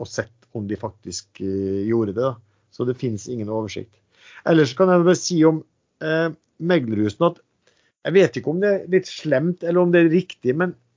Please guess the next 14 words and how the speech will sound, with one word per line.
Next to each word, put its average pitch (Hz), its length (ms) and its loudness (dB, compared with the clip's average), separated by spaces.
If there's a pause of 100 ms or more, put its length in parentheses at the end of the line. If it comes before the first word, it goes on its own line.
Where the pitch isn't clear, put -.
(100)
noe, 180 480 2
altså, 180 320 0 (360)
nå 165 80 0
har 180 120 4
det 180 80 4
vært 147 240 -2
veldig 175 400 2
oppstuss - 460 -8
da 185 100 4
om 151 320 0
Ukraina 143 800 -4
og, 117 200 0 (100)
og 131 240 -2
energi 139 480 -6